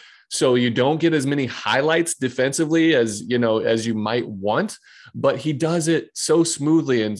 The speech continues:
and so fluidly that it, it, you make it look easy, and, and it's not. <laughs>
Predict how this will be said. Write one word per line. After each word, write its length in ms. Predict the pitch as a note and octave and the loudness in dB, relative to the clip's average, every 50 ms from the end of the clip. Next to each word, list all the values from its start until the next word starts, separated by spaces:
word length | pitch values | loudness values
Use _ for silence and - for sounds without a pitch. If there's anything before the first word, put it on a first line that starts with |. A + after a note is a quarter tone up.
| - - | -8 -6
and 200 | A2 A2+ A2+ G#2 | -4 -4 -4 -4
so 520 | - - - C#3 C#3 C#3+ C#3+ C3+ B2+ - _ _ _ _ _ _ _ _ _ _ _ _ - | -4 -2 0 2 2 2 0 -2 -6 -12 _ _ _ _ _ _ _ _ _ _ _ _ -20
fluidly 680 | - - B2 B2+ D3 D#3+ D#3 C#3+ A#2+ A#2 A2+ G#2+ G#2+ | -8 -4 0 4 6 6 6 4 4 2 0 0 2
that 140 | G#2 A2+ A2 | 0 0 0
it, 140 | A2 F#2+ - | 0 0 0
it, 160 | A2+ A2+ - | 0 -2 0
you 120 | A#2 A#2+ B2+ | 0 0 0
make 200 | C3+ D3 D3+ E3 | 0 0 0 0
it 60 | B2 | 0
look 220 | A#2 C3 B2 - | 0 0 -2 -2
easy, 440 | C#3 E3+ G3 C#3+ G#2+ G2+ G2 F#2+ - _ _ _ | -2 -2 -2 -2 -2 -4 -4 -6 -10 _ _ _
and, 320 | - A#2 A#2+ A#2+ A#2 A2 - - | -4 -2 0 0 -2 -4 -6 -6
and 240 | - A#2 A#2 A#2 A2+ | -4 -2 -2 -2 -2
it's 280 | - - A#2+ A#2+ - - | -2 -2 -2 -4 -2 -6
not. 300 | F#2+ G2 A#2+ - - - _ _ _ - | -4 -4 -4 -4 -6 -8 _ _ _ -18
<laughs> 100 | - | -16